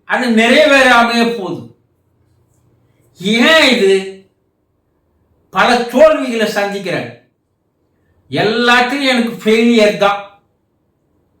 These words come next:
எந்த துறையில நானும் என்னால ஜெயிக்க முடியல, வெற்றிகளை பெற முடியல.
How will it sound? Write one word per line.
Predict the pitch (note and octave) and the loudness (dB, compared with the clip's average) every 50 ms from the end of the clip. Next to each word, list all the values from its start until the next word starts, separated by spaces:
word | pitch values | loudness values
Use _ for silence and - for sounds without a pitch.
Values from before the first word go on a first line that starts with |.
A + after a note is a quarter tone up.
| _ _ _ _ _ _ _ _ _ - | _ _ _ _ _ _ _ _ _ -8
எந்த | C#3 D#3+ D#3+ - B3+ D4 D4 D#4 - | -4 0 0 0 0 2 2 2 2
துறையில | - - A3+ A#3 B3 B3+ C#4 C#4 C4 C4 B3+ | 2 0 0 2 2 4 4 4 2 2 2
நானும் | A#3 A3+ A3 A3 A3 A3 A3+ G#3 - - - G3+ G#3+ A#3 A#3 A#3 - | 2 2 2 2 2 2 2 2 2 2 2 2 2 0 0 -2 -4
என்னால | F3+ F#3+ G#3 G#3+ A#3 B3 B3+ B3 A#3+ G#3 F3 E3+ G3 A3 A3+ A#3 A#3 A#3 A#3 - - _ _ _ _ _ _ _ _ _ _ _ _ _ _ _ - | -4 -4 -2 0 2 2 2 2 2 2 2 2 2 2 2 0 -2 -4 -8 -14 -20 _ _ _ _ _ _ _ _ _ _ _ _ _ _ _ -4
ஜெயிக்க | - C4+ D#4+ E4 E4+ - C4+ | -2 -2 -2 -2 -2 -2 -2
முடியல, | B3+ A3 G#3+ G3 G3 F#3 D#3 C3+ B2 A#2+ - - - _ - - - - - - - _ - _ _ _ _ _ _ _ _ _ _ _ _ _ _ _ _ _ _ _ - F3 | 0 0 0 -2 -4 -4 -4 -4 -6 -6 -10 -16 -20 _ -20 -20 -20 -20 -20 -20 -20 _ -20 _ _ _ _ _ _ _ _ _ _ _ _ _ _ _ _ _ _ _ -8 -2
வெற்றிகளை | F3+ G3+ A3 A3+ A3+ E4+ E4 C#4 C4 B3 A#3 - | 0 0 0 0 -2 -2 -2 0 0 0 0 2
பெற | F#3 G3+ G#3 G#3 A#3+ | 2 2 2 2 2
முடியல. | A#3+ A3+ G#3 F#3+ F3 D#3+ C#3+ B2+ A#2+ - | 0 0 0 -2 -2 -4 -4 -4 -6 -8